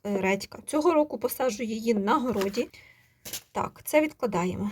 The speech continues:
Тут ще квіти, і тут в мене ще є в пакетику насіння. О, тут його теж багато.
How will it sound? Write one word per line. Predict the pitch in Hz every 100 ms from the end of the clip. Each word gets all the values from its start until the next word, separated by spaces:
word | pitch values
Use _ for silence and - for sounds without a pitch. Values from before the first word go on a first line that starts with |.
| -
Тут | 294 -
ще | -
квіти, | 208 214 - 440
і |
тут | 330 349
в |
мене | 269 233
ще | - -
є | 202 247
в | 370 - _ _ _
пакетику | 339 - - 185 -
насіння. | 208 - 226 - - - - - - - - - - -
О, | 381
тут | - -
його | 180 180
теж | -
багато. | 190 190 185 185